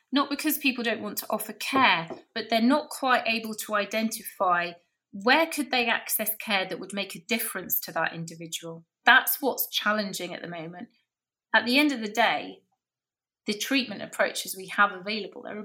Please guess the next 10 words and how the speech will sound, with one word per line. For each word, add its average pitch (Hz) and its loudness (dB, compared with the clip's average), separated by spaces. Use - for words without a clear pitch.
bit - -4
frustrating. - -6
You 208 0
know, 175 -8
we 214 -4
want 240 2
more. 202 0
We 202 -4
want 226 0
something 214 -4